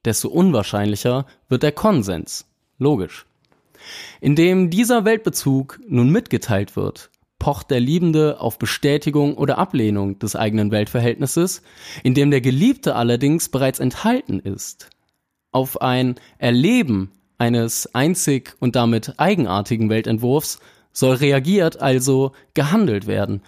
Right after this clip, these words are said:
sofern man bereit ist, sich in diesen bereits bestehenden Weltentwurf einzugliedern. Dies ist das Asymmetrische, mithin Unwahrscheinliche an der Liebe.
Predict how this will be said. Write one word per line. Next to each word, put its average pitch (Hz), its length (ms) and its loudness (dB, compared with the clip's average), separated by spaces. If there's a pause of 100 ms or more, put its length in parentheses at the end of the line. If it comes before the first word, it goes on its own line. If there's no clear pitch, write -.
(160)
sofern 151 360 0
man 151 160 2
bereit 151 400 2
ist, - 440 -4
sich 131 160 -2
in 127 140 -2
diesen 170 380 0
bereits 131 480 0
bestehenden 139 640 2
Weltentwurf 113 720 0
einzugliedern. 104 840 0 (920)
Dies 196 300 2
ist - 240 -4
das 151 160 -4
Asymmetrische, 117 920 0 (300)
mithin 151 400 2
Unwahrscheinliche 110 920 0
an 107 120 -2
der 107 100 0
Liebe. 107 380 -2